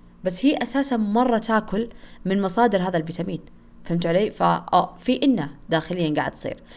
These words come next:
أو مثلًا تاخذ مكملات وإلى الآن ما قاعد يصير فيه استجابة.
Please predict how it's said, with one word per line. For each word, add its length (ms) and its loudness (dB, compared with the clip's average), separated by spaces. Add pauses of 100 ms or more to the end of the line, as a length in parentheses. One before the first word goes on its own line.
(240)
أو 80 2
مثلًا 220 2
تاخذ 380 2
مكملات 640 0
وإلى 220 2
الآن 500 0
ما 100 0
قاعد 240 2
يصير 240 -4
فيه 220 -2
استجابة. 500 -4